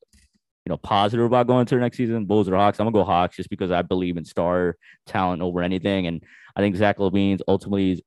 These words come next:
a more of a high-end number three option or, uh, a two option on a contender. With Trae, I do think if you squint a little, you could see a scenario where if he does kinda embrace the Steph Curry mantra, he could be the number one on a, on a s-, on a championship caliber team. I do genuinely believe that.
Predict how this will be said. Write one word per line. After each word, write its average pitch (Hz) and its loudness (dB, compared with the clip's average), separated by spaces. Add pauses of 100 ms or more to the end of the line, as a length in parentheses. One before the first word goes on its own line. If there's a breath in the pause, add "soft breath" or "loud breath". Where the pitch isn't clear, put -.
a 82 -2
more 95 2
of 90 0
a 85 0
high-end 101 0
number 92 0
three 104 0
option 95 -2
or, 90 2 (100)
uh, 85 -2
a 92 -6
two 110 0
option 92 -2
on 85 -4
a 82 -8
contender. 90 -4 (300 soft breath)
With 98 -2
Trae, 135 4
I 104 4
do 110 4
think 104 -2
if 98 -4
you 101 0
squint 110 -4
a 98 -6
little, 98 2
you 92 2
could 107 -4
see 104 -2 (340 loud breath)
a 98 -4
scenario 101 0
where 92 2
if 92 -2
he 104 0
does 104 2
kinda 104 -4
embrace 98 -2
the 98 -12
Steph 101 -2
Curry 107 -2
mantra, 101 -2
he 98 -10
could 104 -2
be 107 -2
the 98 -6
number 98 -2
one 98 -2
on 90 -4
a, 85 -6
on 90 -6
a 82 -6
s-, - -18 (120)
on 98 -4
a 71 -8
championship 98 -4
caliber 82 -6
team. 67 -12
I 101 -2
do 107 0
genuinely 110 -2
believe 104 0
that. 127 4